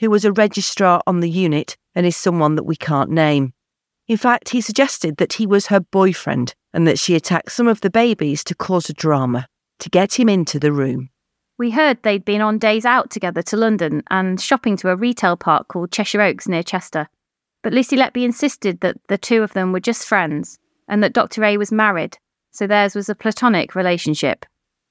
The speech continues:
Speaker 1: So today we're gonna get back on track with the trial and get back to the babies in the case, because in last Monday's episode, Mister Johnson had started questioning Lucy Letby about baby K, but he hadn't finished.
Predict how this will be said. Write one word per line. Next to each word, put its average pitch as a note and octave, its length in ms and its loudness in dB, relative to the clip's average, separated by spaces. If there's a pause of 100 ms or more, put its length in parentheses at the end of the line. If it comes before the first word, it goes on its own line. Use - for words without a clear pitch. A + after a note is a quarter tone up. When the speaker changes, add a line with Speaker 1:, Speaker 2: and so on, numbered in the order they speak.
(340)
Speaker 1:
So A#3+ 180 0
today A3 540 2
we're E3+ 80 2
gonna F3 200 2
get E3+ 200 2
back D3+ 260 -4
on E3 80 0
track E3 360 0
with E3 160 -4
the D#3+ 80 -4
trial D3+ 500 2
and D#3+ 180 0
get - 180 0
back E3 200 0
to - 120 -16
the E3 100 -2
babies D3+ 580 0
in C#3 180 -2
the C3 60 -2
case, - 400 -4
because D3+ 380 0
in D#3+ 180 0
last D#3 240 -2
Monday's G3+ 420 4
episode, C3 520 -2
Mister D3+ 200 -4
Johnson A#3 480 0 (200)
had E3+ 120 -4
started D3 400 0
questioning D#3 500 0
Lucy C#3 260 -2
Letby C#3 420 0
about C#3 360 0
baby C#3 360 -2
K, E3+ 360 2 (360)
but A3+ 180 4
he A#3 140 -2
hadn't A3 400 0
finished. - 520 -2